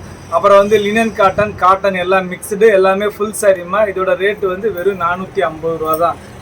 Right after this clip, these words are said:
கலெக்ஷன் பாருங்க, ரொம்ப அருமையா இருக்கு, சூப்பரா இருக்கு, மிஸ் பண்ணாம எடுத்துங்க. பாருங்க, செம்ம கலெக்ஷன். ஒரு நாலஞ்சு பீஸ் டிஸ்ப்ளே போட்டிருக்கேன், அதனால பிரிச்சு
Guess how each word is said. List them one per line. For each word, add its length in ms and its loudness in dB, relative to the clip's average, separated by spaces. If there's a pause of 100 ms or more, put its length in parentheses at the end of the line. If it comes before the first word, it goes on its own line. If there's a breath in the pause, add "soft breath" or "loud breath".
கலெக்ஷன் 440 -6
பாருங்க, 360 -2 (420)
ரொம்ப 140 -2 (140)
அருமையா 340 -2
இருக்கு, 380 -6
சூப்பரா 420 2
இருக்கு, 260 -4
மிஸ் 200 -12
பண்ணாம 320 0
எடுத்துங்க. 440 -6
பாருங்க, 240 -2 (140)
செம்ம 320 -2
கலெக்ஷன். 360 -6 (580)
ஒரு 200 -8
நாலஞ்சு 340 -2
பீஸ் 300 -2
டிஸ்ப்ளே 380 -4
போட்டிருக்கேன், 400 -6
அதனால 300 -6
பிரிச்சு 240 -10